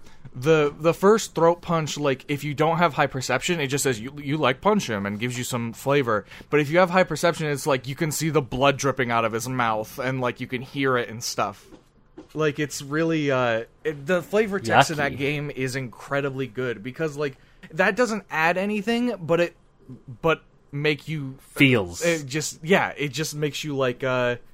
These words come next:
Speaker 1: it just puts you in, it just in depth, in, what's the word?
Speaker 2: Immerses.
Speaker 1: Immerses you in it. That's the word.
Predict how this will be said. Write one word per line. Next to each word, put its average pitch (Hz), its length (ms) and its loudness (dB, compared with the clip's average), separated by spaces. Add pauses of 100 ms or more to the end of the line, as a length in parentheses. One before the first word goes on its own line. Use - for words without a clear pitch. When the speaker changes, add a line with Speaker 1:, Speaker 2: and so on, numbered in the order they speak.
(520)
Speaker 1:
it 151 120 0
just 160 260 -6
puts 185 260 0
you 156 160 -6
in, 160 320 -4
it 143 140 -6
just 139 200 -6
in 135 180 -6
depth, - 300 -4
in, 131 220 -6 (1600)
what's 131 220 -8
the 131 120 -4
word? 117 420 -2 (420)
Speaker 2:
Immerses. 113 580 0
Speaker 1:
Immerses 170 880 2
you 117 160 -2
in 98 140 -4
it. 87 160 -14
That's 135 300 -6
the 131 140 -4
word. 127 480 -6